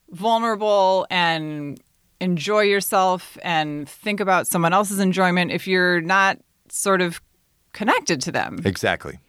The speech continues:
Speaker 1: I
Speaker 2: Exactly.
Speaker 1: in a marriage. I mean, I suppose it's different when you're in college and, you know.
Speaker 2: Yeah, uh, right, right, right. I think we're talking
Speaker 1: <laughs> Finding
Speaker 2: about, like, maybe a
Speaker 1: yeah.
Speaker 2: more la-, long-standing
Speaker 1: Right, exactly.
Speaker 2: adult relationship. I think that's true.
Speaker 1: Yep.
Speaker 2: Yep.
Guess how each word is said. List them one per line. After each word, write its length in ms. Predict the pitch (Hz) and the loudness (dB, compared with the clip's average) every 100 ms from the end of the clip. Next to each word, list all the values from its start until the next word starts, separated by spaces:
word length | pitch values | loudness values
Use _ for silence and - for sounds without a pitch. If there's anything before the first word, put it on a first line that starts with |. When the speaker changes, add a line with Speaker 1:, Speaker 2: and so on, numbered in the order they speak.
| _ _ 107 | _ _ -4
Speaker 1:
I 40 | |
Speaker 2:
Exactly. 480 | 101 95 87 - 78 | 0 0 0 -8 -6
Speaker 1:
in 140 | 233 233 | -2 0
a 60 | |
marriage. 500 | 220 220 196 147 143 | 0 2 2 0 -2
I 40 | 170 | -6
mean, 160 | 170 | 0
I 100 | 165 | 0
suppose 440 | 165 - 175 170 151 | 0 -4 -2 -2 -2
it's 200 | 135 - | -8 -4
different 320 | 160 147 147 | -2 -2 -2
when 140 | 147 | -2
you're 340 | 143 135 135 139 165 _ | -2 -2 -2 -6 -12 _
in 140 | 151 143 | -10 -6
college 540 | 147 139 135 131 147 | -6 -4 -6 -8 -12
and, 440 | 147 123 151 139 139 _ - | -12 -12 -12 -16 -18 _ -6
you 100 | 185 | 0
know. 60 | |
Speaker 2:
Yeah, 160 | 185 127 | 2 2
uh, 80 | 160 | 0
right, 300 | 151 131 90 | 2 0 0
right, 140 | 113 104 | -2 0
right. 180 | 87 95 | 0 -2
I 100 | 123 | -2
think 180 | 156 | 0
we're 60 | 151 | -2
talking 160 | 156 160 | -2 -2
Speaker 1:
<laughs> 0 | 151 | -2
Finding 40 | 147 | -2
Speaker 2:
about, 120 | 139 | 0
like, 160 | 143 135 | -2 0
maybe 200 | 147 143 | 0 0
a 40 | |
Speaker 1:
yeah. 40 | 131 | 0
Speaker 2:
more 200 | 143 131 | 0 0
la-, 320 | 113 135 135 | 0 0 0
long-standing 760 | 131 131 139 147 - 139 120 120 | 0 0 0 0 0 2 2 2
Speaker 1:
Right, 160 | 120 | 2
exactly. 460 | 117 117 151 139 135 | 0 0 -4 -4 -4
Speaker 2:
adult 440 | 127 113 127 123 104 | -4 0 0 -2 0
relationship. 800 | 117 107 110 98 104 104 95 - | 0 0 0 -2 -2 0 0 0
I 80 | 87 | -2
think 200 | 98 95 | -2 -2
that's 220 | 90 - | -2 -4
true. 280 | - 78 73 | -6 -6 -6
Speaker 1:
Yep. 280 | 190 180 156 | -4 -4 -2
Speaker 2:
Yep. 180 | - 90 | -2 -2